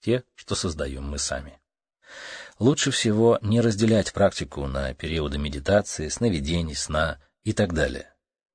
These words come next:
В идеале мы должны полностью пребывать в ригпа в любой момент бодрствования и сна.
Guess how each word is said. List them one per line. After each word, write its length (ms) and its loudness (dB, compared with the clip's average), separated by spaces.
В 160 0
идеале 500 0
мы 120 2
должны 380 4
полностью 580 2
пребывать 560 0
в 100 -6
ригпа 520 -2
в 160 -6
любой 340 2
момент 600 0
бодрствования 960 -4
и 80 -8
сна. 400 -8